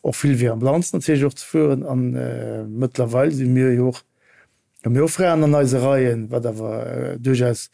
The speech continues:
ganz positiven Aspekt hat. Du musst auch kein, kein Mann sein, wir können Berufspumpschütze machen. Eine Frau kann das wohl so gut, wenn sie Ausbildung an, hat Kenntnisse, äh, hat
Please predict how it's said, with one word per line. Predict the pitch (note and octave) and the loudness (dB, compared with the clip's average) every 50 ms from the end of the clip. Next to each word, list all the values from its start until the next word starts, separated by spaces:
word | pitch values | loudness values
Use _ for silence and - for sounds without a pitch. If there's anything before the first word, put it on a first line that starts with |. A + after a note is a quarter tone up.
| - - - - _ _ _ - | -20 -20 -20 -20 _ _ _ -2
ganz | C3+ C3 A#2+ B2+ | 0 0 0 0
positiven | - D3+ C3+ B2 A#2+ A2 - A#2+ - - A2+ | 0 0 0 0 0 0 -2 -2 -2 -2 -6
Aspekt | A2+ A2+ G#2+ - - - - - _ - C#3 | -6 -6 -8 -4 -4 -4 -4 -4 _ -2 0
hat. | B2+ B2+ A#2 B2 | 0 0 0 0
Du | B2 | 2
musst | B2+ B2+ B2 B2+ | 2 2 2 2
auch | B2 - | -2 -4
kein, | - - A#2+ A#2 A2 A2 - _ _ _ - - _ _ _ | -4 -4 -4 -4 -4 -4 -8 _ _ _ -20 -20 _ _ _
kein | - C3 C3 C3 | -2 0 2 4
Mann | D3 D#3+ D#3+ C#3+ | 4 4 2 2
sein, | A#2+ C3 A#2+ A2 | 2 2 2 2
wir | B2+ B2 | 0 -2
können | - - B2 B2 A#2+ A#2 A#2 A2+ A2 | 0 0 0 2 2 0 0 -2 -2
Berufspumpschütze | A#2+ B2 A#2+ - - D#3+ F3+ D#3+ - - A#2+ A#2+ - - A2+ | -2 -4 -4 -4 -2 -2 -2 -2 0 -2 -4 -4 -4 -4 -4
machen. | A#2 A#2+ A#2 A2+ G#2+ - _ _ _ _ _ _ _ _ _ - | -2 -2 -2 -2 -4 -8 _ _ _ _ _ _ _ _ _ -8
Eine | A#2 G#2+ | -8 -8
Frau | - - C3 B2+ A#2+ | -4 -2 -2 -2 0
kann | - B2 A#2 | -2 -2 -2
das | A#2 B2 A#2 A#2 - | 0 -2 -2 -2 0
wohl | C#3+ D3 C3+ | 0 0 0
so | A#2+ A#2+ A#2+ | 0 -2 -2
gut, | A#2 B2 A#2+ - | -2 -4 -4 -4
wenn | - A#2 A2+ | -6 -6 -4
sie | A2 A#2 A#2+ | -4 -2 0
Ausbildung | B2 B2 A#2+ - - - A#2 A2 A2 A2 A2+ | 0 0 -2 -2 -6 -10 -8 -6 -6 -6 -4
an, | A2 A2 G#2+ - _ _ - - - - - - - - _ _ _ - | -4 -6 -6 -8 _ _ -20 -20 -20 -20 -20 -20 -20 -20 _ _ _ -4
hat | - A#2+ - | -4 -2 -2
Kenntnisse, | - D3 D3 F#3+ F#3 D3 B2 - - C3+ | 0 0 0 0 0 -2 -2 0 0 2
äh, | B2+ B2 B2 A#2+ A#2+ A#2+ C3+ B2+ B2 C3+ | 2 4 4 4 2 2 2 2 2 2
hat | C3 | 0